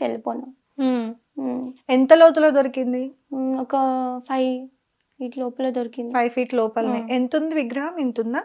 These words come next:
Speaker 1: తీసినప్పుడు, లోపల అది కనిపించినప్పుడు చాలా చిన్నగా
Speaker 2: చిన్నగా ఉంది.
Speaker 1: ఉంది.
Speaker 2: అదే వీడియోస్ లో నేను చూసాను, ఇంతే
Speaker 1: తీసినప్పుడు
Speaker 2: అనిపిస్తుంది.
Speaker 1: చాలా పెద్దగా అయిపోయింది, మేము షాక్ అయినాం.
Speaker 2: ఎంత అయింది తీసిన తర్వాత?
Speaker 1: ఇంత అయ్యింది.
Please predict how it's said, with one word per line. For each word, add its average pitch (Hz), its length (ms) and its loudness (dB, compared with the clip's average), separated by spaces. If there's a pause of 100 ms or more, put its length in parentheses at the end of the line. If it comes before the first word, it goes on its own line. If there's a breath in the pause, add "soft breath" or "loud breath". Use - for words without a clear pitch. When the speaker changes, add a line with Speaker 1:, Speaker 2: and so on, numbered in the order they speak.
(680)
Speaker 1:
తీసినప్పుడు, 311 680 2
లోపల 285 360 8
అది 330 160 10
కనిపించినప్పుడు 294 680 2
చాలా 294 320 2
చిన్నగా 285 420 4
Speaker 2:
చిన్నగా 294 200 8
ఉంది. 294 120 10
Speaker 1:
ఉంది. 262 180 8
Speaker 2:
అదే 285 140 6
వీడియోస్ 330 380 8
లో 359 80 8
నేను 339 160 4
చూసాను, 285 440 2
ఇంతే 311 400 6
Speaker 1:
తీసినప్పుడు 381 500 8
Speaker 2:
అనిపిస్తుంది. 370 280 6
Speaker 1:
చాలా 359 100 12
పెద్దగా 330 400 6
అయిపోయింది, 311 440 6
మేము 294 300 4
షాక్ 285 320 -2
అయినాం. 269 320 -4 (380)
Speaker 2:
ఎంత 269 260 4
అయింది 320 420 4
తీసిన 285 380 -2
తర్వాత? 269 320 0
Speaker 1:
ఇంత 302 200 4
అయ్యింది. 262 520 4